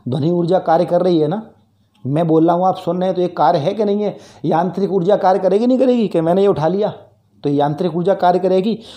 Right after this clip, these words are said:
तो ऊर्जा अर्थात एनर्जी में कार्य करने की क्षमता होती है। पहली चीज़ ऊर्जा या तो शक्ति है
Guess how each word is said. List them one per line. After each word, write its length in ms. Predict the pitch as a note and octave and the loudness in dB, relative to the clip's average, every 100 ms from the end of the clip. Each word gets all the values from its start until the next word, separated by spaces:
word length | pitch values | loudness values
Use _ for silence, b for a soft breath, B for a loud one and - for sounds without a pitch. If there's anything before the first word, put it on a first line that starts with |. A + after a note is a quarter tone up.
| B | B
तो 120 | - - | -6 -2
ऊर्जा 320 | G3 G#3 A3 | 0 2 2
अर्थात 320 | F#3+ F3 G#3+ G#3 | 0 0 -2 0
एनर्जी 400 | F3+ F#3+ F3 G#3+ | 0 0 2 -2
में 140 | A3+ | 0
कार्य 220 | F3+ F3 | 2 2
करने 260 | E3+ F3+ F#3+ | 0 -2 -2
की 80 | G3 | -4
क्षमता 340 | D#3+ D#3 F3 | -4 -2 0
होती 260 | E3+ D#3+ G#3 | 0 0 -4
है। 60 | |
पहली 340 | G#3+ F3 F3 G3+ | -2 0 2 0
चीज़ 280 | G#3 G3 - - B B B B B F#3+ | 0 -2 -4 -14 B B B B B 0
ऊर्जा 460 | A3 A3+ B3+ C#4 - - | 2 4 4 2 -2 -4
या 180 | C3+ D#3+ | 0 2
तो 140 | D#3+ G#3+ | 2 0
शक्ति 440 | - G#3+ - C4 | 0 -4 0 2
है 120 | B3+ | 2